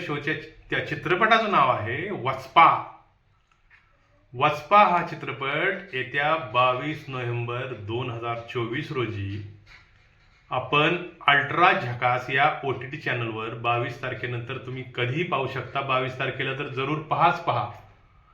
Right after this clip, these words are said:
पण या चित्रपटाची एक खासियत आहे, ती मी तुम्हाला सांगतो. या चित्रपटात काही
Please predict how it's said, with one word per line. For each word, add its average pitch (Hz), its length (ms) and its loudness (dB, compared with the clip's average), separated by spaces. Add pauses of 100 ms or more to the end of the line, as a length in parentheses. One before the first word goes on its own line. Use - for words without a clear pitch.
(260)
पण 170 200 0
या 226 240 6
चित्रपटाची 180 600 2
एक - 180 0
खासियत - 440 -6
आहे, 113 420 -4 (460)
ती 131 280 -6
मी 123 100 -6
तुम्हाला 117 300 -4
सांगतो. 120 640 -6 (300)
या 180 200 2
चित्रपटात 117 720 0 (920)
काही 202 720 4